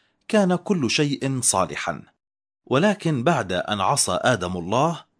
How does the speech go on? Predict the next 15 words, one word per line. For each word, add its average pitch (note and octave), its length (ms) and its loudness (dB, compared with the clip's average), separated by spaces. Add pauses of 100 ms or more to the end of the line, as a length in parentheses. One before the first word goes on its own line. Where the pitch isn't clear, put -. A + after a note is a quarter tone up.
(140)
دخلت A2 500 -4
الخطية G#2+ 640 -4
عن G2+ 300 0
طريقه A2+ 760 0 (400)
إلى A2 300 2
جميع F2+ 400 -4
الناس. - 500 -10 (480)
وتعلمنا D3 720 0
في G#2+ 180 -6
حلقتنا A2+ 540 -2
السابقة G2+ 680 0
عن G2+ 260 0
نسلين D#3 480 2
لآدم G2 520 -2
هما G#2 520 -2